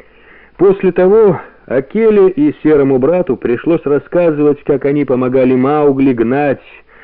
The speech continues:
буйволов по оврагу, и Балу вскарабкался на холм послушать их,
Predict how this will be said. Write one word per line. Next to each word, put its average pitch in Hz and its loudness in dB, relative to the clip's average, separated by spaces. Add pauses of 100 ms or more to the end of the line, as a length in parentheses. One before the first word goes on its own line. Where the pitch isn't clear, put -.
(120)
буйволов 147 2
по 127 0
оврагу, 135 -2 (400)
и 139 0
Балу 160 0
вскарабкался 147 -2
на 123 -4
холм 147 0
послушать 123 -6
их, 80 -14